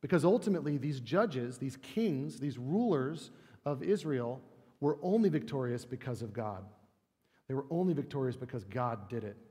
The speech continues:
The same thing goes for us too. If we're gonna be victorious, it's because God does it, not because of us.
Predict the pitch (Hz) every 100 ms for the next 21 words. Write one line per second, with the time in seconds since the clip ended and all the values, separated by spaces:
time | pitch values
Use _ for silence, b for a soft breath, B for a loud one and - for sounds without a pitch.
0 | _ _ 147 127 170 160 160 143 135 135
1 | - 135 131 - 151 135 123 - - b
2 | b b _ _ _ - 170 139 104 -
3 | 123 151 196 196 175 160 165 - 190 165
4 | 123 - B 139 160 165 120 117 165 165
5 | 131 151 156 135 - - B - 160 135
6 | - 147 120 107 - 113 - - -